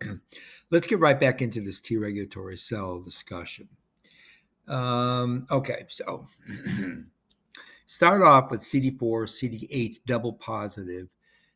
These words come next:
T cells in the thymus. And then they are exposed there to a cortical epithelial cell,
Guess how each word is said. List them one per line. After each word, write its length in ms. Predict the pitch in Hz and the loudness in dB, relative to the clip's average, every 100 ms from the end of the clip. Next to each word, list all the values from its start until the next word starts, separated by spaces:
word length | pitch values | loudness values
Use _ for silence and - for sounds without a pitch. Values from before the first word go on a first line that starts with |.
| _ | _
T 240 | - 120 104 | -6 -4 -4
cells 800 | - 95 92 82 87 90 - - - | -6 -8 -8 -10 -14 -14 -14 -14 -6
in 300 | 113 104 101 | -4 -2 -2
the 200 | 101 101 - - | -4 -6 -10 -14
thymus. 800 | 107 87 82 - - - - - _ _ _ - | -12 -10 -14 -12 -8 -6 -8 -12 _ _ _ -6
And 240 | 120 117 | -2 2
then 360 | 135 156 160 151 | 4 2 -2 -6
they 280 | 113 117 127 | -6 -2 2
are 120 | 170 | 2
exposed 1000 | 180 - - 117 107 101 98 113 131 - - 113 | 0 -6 -8 -8 -6 -6 -8 -10 -10 -12 -14 -10
there 600 | 110 87 82 98 127 - _ _ | -6 -6 -8 -10 -12 -14 _ _
to 160 | - 117 | -4 -4
a 60 | - | -4
cortical 680 | - - 170 190 - 143 | -8 2 4 4 2 0
epithelial 760 | 120 117 117 - 120 104 90 85 | 0 -2 -8 -2 -2 -2 -8 -10
cell, 560 | - 98 87 98 123 | -10 -10 -12 -12 -14